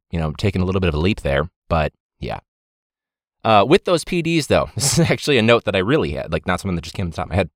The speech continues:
but I've been thinking about this idea of different P Ds and this idea that they all have with, let's say it's a curriculum P D.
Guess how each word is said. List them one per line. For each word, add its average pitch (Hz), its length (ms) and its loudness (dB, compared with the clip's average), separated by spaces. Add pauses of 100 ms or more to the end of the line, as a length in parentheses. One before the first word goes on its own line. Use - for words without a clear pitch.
but - 180 6 (1080)
I've 143 100 -4
been 160 100 -4
thinking 214 280 -6
about 156 220 0
this 120 180 -2
idea 98 420 0 (100)
of 87 260 -2
different 107 300 -2
P 95 200 -2
Ds 82 400 -4
and 78 340 -2
this 82 260 -4
idea 85 560 -2 (160)
that 80 120 -8
they 85 120 -2
all 85 160 2
have 80 200 0
with, 80 140 -8 (440)
let's 120 160 0
say 135 140 4
it's - 140 0
a 98 80 2
curriculum 82 540 0
P 67 160 -6
D. - 220 -8